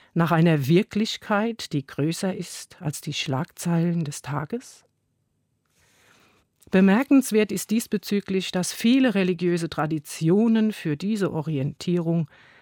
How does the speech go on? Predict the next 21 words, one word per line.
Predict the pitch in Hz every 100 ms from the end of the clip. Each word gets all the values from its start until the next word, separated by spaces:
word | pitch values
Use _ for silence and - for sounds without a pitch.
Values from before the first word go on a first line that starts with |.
| -
das | 147 -
Bild | - 214 226
des | 208 -
Lichts | 226 254 - - - -
aufgreifen. | 147 127 - 147 139 135 139 135 _ _ _ _ _ _
Und | 160 143 151
das | 180 - -
unter | 190 190 170 160
anderem, | 147 185 185 190 202 _ - - _ _
weil | 165 180 190
Licht | 196 262 - -
von | 180 143
alters | - 180 196 190 -
her | 165 165 190 214 -
als | 196 160 -
Symbol | 156 143 147 160 196
für | 202 175
das | 165 180 -
Göttliche | - 147 - 160 - 170 -
angesehen | 196 220 185 160 151 143
wird. | 147 143 -